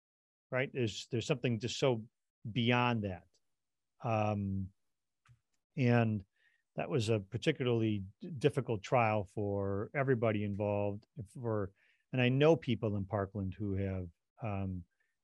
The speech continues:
know people who were in and around that case and in and around that, that,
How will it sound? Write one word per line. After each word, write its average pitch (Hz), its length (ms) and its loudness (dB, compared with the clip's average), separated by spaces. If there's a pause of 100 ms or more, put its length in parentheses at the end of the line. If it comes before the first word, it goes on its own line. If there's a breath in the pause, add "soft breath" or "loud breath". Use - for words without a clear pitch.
know 117 180 4
people 113 340 0
who 104 140 -2
were 104 240 0
in 113 160 -4
and 101 100 -4
around 101 320 -2
that 95 200 -6
case 95 460 -4
and 104 220 -4
in 120 100 -6
and 104 120 -4
around 98 300 -2
that, 92 180 -4 (180)
that, 95 220 -4